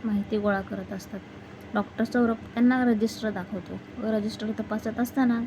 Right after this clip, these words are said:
काही गंभीर विसंगती समोर येतात. सिरियल नंबर जुळत नाहीयेत. डीएनए टेस्टबाबत स्पष्ट गोंधळ दिसतो. हे पाहून अर्जुनला प्रकरण अधिक संशयास्पद वाटू लागतं. त्याच दिवशीचं सीसीटीव्ही फुटेज मिळालं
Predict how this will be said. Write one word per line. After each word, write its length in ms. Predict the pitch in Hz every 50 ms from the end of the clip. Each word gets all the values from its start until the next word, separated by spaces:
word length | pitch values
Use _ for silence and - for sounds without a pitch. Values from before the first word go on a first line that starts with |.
| - -
काही 180 | 240 247 240
गंभीर 420 | 220 214 226 226 226 226 233 233 233
विसंगती 540 | 233 233 - - 220 220 220 220 214 262
समोर 340 | 269 - 226 208 202 190 185
येतात. 260 | 185 185 - - 185 - - - - - - - - - - - - - -
सिरियल 240 | 247 233 240 240
नंबर 300 | 233 233 233 233 240 247
जुळत 380 | 220 208 226 220 214 208 208 214
नाहीयेत. 720 | 202 196 196 190 190 190 185 196 - - - - - 208
डीएनए 280 | 226 226 226 226 233 233 -
टेस्टबाबत 580 | 240 240 240 - 233 240 233 220 240 233 - -
स्पष्ट 360 | - - 240 240 - - 247
गोंधळ 380 | 226 220 214 208 202 208 208 196
दिसतो. 320 | 196 196 - - - 196 196 - - - - -
हे 80 | 262 269
पाहून 280 | 247 262 254 262 262 254
अर्जुनला 380 | 247 233 233 233 240 240 247
प्रकरण 440 | 233 - 233 220 208 220 214 220 226 - - - - - - - - 240
अधिक 220 | 247 220 254 254
संशयास्पद 640 | - 262 233 220 214 - 233 220 208 - - 254 262
वाटू 240 | 247 214 - 202 196
लागतं. 320 | 196 190 - - - 196 196 190 - - - - - - - - - - - - -
त्याच 260 | 233 226 226 226 - -
दिवशीचं 460 | 240 254 247 247 285 269 240 - 226
सीसीटीव्ही 460 | 208 - 240 220 - - 254 247 247
फुटेज 340 | 247 254 226 - 226 226 220
मिळालं 340 | 240 247 247 240 240 233